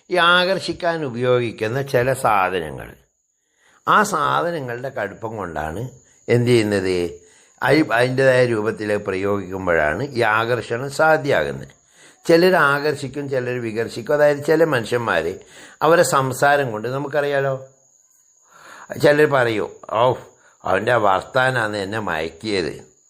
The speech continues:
ഞാൻ അവൻ്റെ വർത്താനത്തിൽ വീണുപോയി" എന്ന് പറയും. ചില, ആ, സ്ത്രീകൾ അല്ലെങ്കിൽ വേറൊരാളൊക്കെ പറയും, "ഓ, അയാളുടെ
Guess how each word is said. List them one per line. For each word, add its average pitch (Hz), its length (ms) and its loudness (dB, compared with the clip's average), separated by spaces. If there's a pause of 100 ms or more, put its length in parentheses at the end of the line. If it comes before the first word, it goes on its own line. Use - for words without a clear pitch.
(380)
ഞാൻ 120 240 0
അവൻ്റെ 139 200 2
വർത്താനത്തിൽ 120 760 0
വീണുപോയി" 104 560 -2
എന്ന് 87 120 -10
പറയും. 62 300 -10 (720)
ചില, 185 160 6 (340)
ആ, 160 100 0 (180)
സ്ത്രീകൾ 147 420 -4 (180)
അല്ലെങ്കിൽ 135 400 -2
വേറൊരാളൊക്കെ 131 580 2
പറയും, 107 340 -2 (340)
"ഓ, 120 80 2 (160)
അയാളുടെ 117 360 2